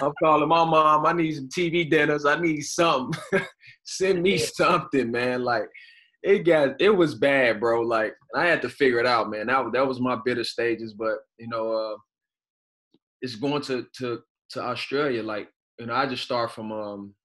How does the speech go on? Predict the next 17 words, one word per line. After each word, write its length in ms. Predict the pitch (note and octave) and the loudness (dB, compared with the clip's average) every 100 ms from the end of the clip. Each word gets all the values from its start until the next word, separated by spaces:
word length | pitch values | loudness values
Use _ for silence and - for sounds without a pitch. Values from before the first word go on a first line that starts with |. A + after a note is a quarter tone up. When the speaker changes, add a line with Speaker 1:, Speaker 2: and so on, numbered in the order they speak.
| _ _ _ - | _ _ _ -8
Speaker 1:
getting 160 | C3 B2+ | -4 -2
that 160 | A#2+ | -4
passport, 520 | B2+ B2+ A#2+ - A2+ G#2+ | -2 -2 -2 -6 -10 -10
the 60 | |
Ukrainian 520 | A2 A#2 B2 A#2 A2+ G#2+ | -12 -10 -8 -6 -8 -6
passport, 640 | A#2 A2+ - - F#2+ - _ _ _ _ _ _ _ | -4 -4 -6 -12 -12 -12 _ _ _ _ _ _ _
you 80 | G#2+ | -14
know, 120 | G#2+ | -6
out 160 | F#2+ G#2+ | -4 -4
of 80 | G#2 | -4
nowhere. 540 | A#2 A#2+ G#2+ G#2 G2+ | -6 -6 -6 -6 -8
And, 140 | G2+ G2+ | -10 -12
um, 360 | G2+ G2 G2 _ _ _ _ G#2 | -12 -14 -18 _ _ _ _ -14
you 80 | |
know, 80 | G#2 | -6
after 320 | A#2 B2 - | -4 -4 -6
Eurobasket, 920 | A2 B2 C3 A2+ G#2 G#2+ G#2 - G2+ | -8 -4 -4 -4 -6 -8 -8 -12 -16